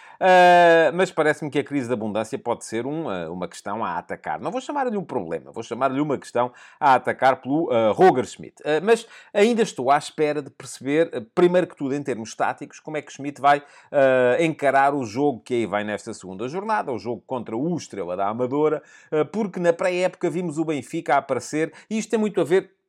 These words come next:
com aquele que é o posicionamento esperado, por exemplo, pelo Frederic, para o Frederic Orsnes. Ahm, o Frederic Orsnes chegou ao Benfica, está agora a fazer um ano, e chegou para ser médio centro. No esquema de Schmidt, que é aquele quatro dois três um, uma linha de quatro atrás,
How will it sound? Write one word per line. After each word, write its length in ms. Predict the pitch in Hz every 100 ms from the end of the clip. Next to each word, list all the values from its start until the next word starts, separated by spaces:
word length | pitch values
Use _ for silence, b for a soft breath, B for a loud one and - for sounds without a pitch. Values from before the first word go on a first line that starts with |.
| _
com 180 | - 185
aquele 300 | 175 185 190
que 200 | 185 175
é 60 | 180
o 80 |
posicionamento 720 | 170 165 156 170 - 151 156
esperado, 500 | - - 143 147 139 -
por 100 | 147
exemplo, 340 | 127 139 139 135
pelo 280 | - 135 143
Frederic, 540 | - 120 117 120 107
para 220 | - 127
o 180 | 127 127
Frederic 500 | 113 127 113 120 -
Orsnes. 460 | 95 - 67 - - b b b
Ahm, 380 | 139 127 123 123
o 120 | - 202
Frederic 460 | 135 101 101 120
Orsnes 480 | - 143 135 135 - _ b
chegou 280 | - 214 214
ao 60 | 170
Benfica, 400 | 139 - 135 139
está 180 | -
agora 220 | 277 233 175
a 60 |
fazer 280 | - 127 127
um 200 | 117 104
ano, 200 | 101 104 _ b
e 120 | b 175
chegou 260 | 165 180
para 220 | 185 143
ser 340 | 127 151 160 165
médio 560 | 127 135 143 135 139 131
centro. 540 | - 151 131 107 -
No 100 | 117
esquema 360 | 131 - 180 135
de 100 | -
Schmidt, 320 | 117 143 156
que 120 | 123
é 20 |
aquele 240 | 107 110 95
quatro 360 | 147 135 117
dois 220 | 95 82
três 300 | - 160 175
um, 80 | 220
uma 220 | 214 123
linha 200 | 92 104
de 80 | 104
quatro 320 | - 113 -
atrás, 400 | 175 220 214 180